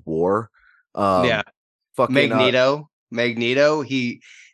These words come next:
Speaker 2: he has a special device to degauss himself, and some, some, like, impolite person knocks into him and breaks his device and kills, like, a hundred people at an airport.
Speaker 1: Yeah,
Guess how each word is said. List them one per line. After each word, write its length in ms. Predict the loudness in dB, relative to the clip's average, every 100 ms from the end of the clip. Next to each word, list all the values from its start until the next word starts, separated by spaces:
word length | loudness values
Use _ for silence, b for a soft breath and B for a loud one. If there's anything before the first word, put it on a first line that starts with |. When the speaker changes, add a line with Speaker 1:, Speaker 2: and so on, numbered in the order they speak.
| _
Speaker 2:
he 140 | -2
has 240 | 0 0 0
a 120 | 0
special 500 | -2 -4 -4 -4 -6
device 580 | -4 -4 -2 -2 -4 -8
to 120 | -12
degauss 840 | -8 -6 -4 -4 -6 -6 -4 -4 -4
himself, 840 | -6 -6 -8 -4 -4 -4 -8 -18 _ _ b b b -4
and 220 | -2 -2
some, 560 | 0 0 0 -6 -10 -14 -14 -12
some, 560 | -6 -6 -4 -8 -14 -20 _ _
like, 320 | -4 -4 -4 -2
impolite 640 | 0 0 -2 0 0 0
person 500 | 0 -2 0 -2 -2
knocks 340 | -2 -2 -4 -6
into 480 | -4 -2 -2 -4 -8 _
him 220 | -14 -14 -16 b b -4
and 200 | -2 0
breaks 280 | 0 0
his 160 | -2 -4
device 420 | -4 -2 -2 -4
and 160 | -8 -10
kills, 320 | -4 -4 -4
like, 140 | -6 -4
a 100 | -4
hundred 360 | -4 -6 -6 -6
people 260 | -6 -2
at 120 | -4 -4
an 100 | -6
airport. 640 | -4 -4 -4 -10 -10 -16 _ _ B B B -8 -2
Speaker 1:
Yeah, 440 | 0 4 4 4